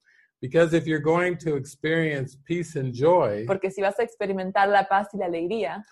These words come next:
Speaker 1: you really have to learn to get out of the way
Speaker 2: tienes que aprender a hacerte a un lado
Speaker 1: and let that guidance pour through
Speaker 2: y dejar que la guía venga hacia ti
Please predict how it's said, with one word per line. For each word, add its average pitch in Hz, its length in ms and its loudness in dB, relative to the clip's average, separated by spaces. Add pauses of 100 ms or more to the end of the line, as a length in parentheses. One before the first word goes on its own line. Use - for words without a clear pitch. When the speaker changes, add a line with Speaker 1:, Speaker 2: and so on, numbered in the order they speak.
(340)
Speaker 1:
you 135 80 -2
really 196 260 6
have 170 180 4
to 151 100 0
learn 147 280 0
to 139 80 -2
get 143 240 2
out 160 200 4
of 147 80 2
the 135 80 0
way 131 540 0
Speaker 2:
tienes 214 280 -4
que 214 100 -2
aprender 190 600 -2
a 185 100 -6
hacerte 196 300 -6
a 202 40 -6
un 185 100 -8
lado 196 400 -2 (340)
Speaker 1:
and 127 140 -8
let 170 160 0
that 160 260 -2
guidance 151 540 -2 (140)
pour 165 200 -2
through 143 500 -2
Speaker 2:
y 196 80 -4
dejar 214 400 -2
que 220 100 2
la 190 140 -2
guía 196 600 -2
venga 220 260 -2
hacia 190 220 -8
ti 165 200 -16